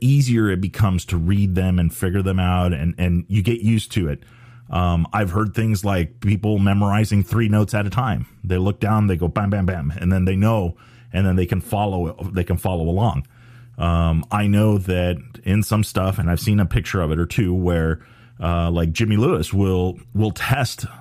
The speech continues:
people that he trains with things like, you know, faulty navigation equipment. Put a piece of tape over it. "This isn't working today. What are you gonna do?" You know, and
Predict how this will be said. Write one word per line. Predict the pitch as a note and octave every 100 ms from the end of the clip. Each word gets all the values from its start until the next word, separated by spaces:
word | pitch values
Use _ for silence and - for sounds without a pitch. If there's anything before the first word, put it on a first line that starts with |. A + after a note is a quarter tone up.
| - - _ _ -
people | G2+ G2 F#2
that | E2+
he | D2+ G2+ G2 G2
trains | - - C3+ A#2+ F#2 F2 - - - - -
with | - G#2 F#2+ -
things | G2+ F#2+ F#2
like, | F#2 F2 D#2
you | G2
know, | F#2 F2
faulty | - G#2+ G#2 A2
navigation | F#2+ F#2 E2+ G#2 -
equipment. | F2 E2+ A#1+ - - _
Put | -
a | F2
piece | G#2 -
of |
tape | A2+ G#2
over | F2 D2+
it. | B1 - F2
"This | F#2
isn't | G2+ G2+
working | G2+ F#2 F2+
today. | E2+ D#2 B1+
What | E2+ F2
are |
you | D#2+
gonna | E2 D#2
do?" | D2 - - - _ _ _ - - - F2
You |
know, | E2+ D#2+ -
and | F2+ F#2